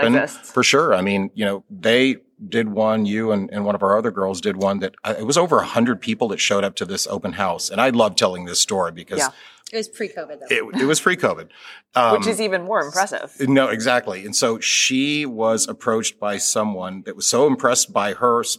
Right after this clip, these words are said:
Speaker 1: open house skills that she fired her mother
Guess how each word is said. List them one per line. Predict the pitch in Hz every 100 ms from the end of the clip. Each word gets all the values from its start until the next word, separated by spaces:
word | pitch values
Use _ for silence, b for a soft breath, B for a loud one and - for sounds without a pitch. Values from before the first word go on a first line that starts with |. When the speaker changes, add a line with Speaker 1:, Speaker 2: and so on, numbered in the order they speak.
| -
Speaker 1:
open | 113 120
house | 117 117
skills | - 123 101 95 - B B B B _ 101
that | 117 -
she | - - 110
fired | - 117 113 101
her | 113
mother | 98 98 110 104 98 76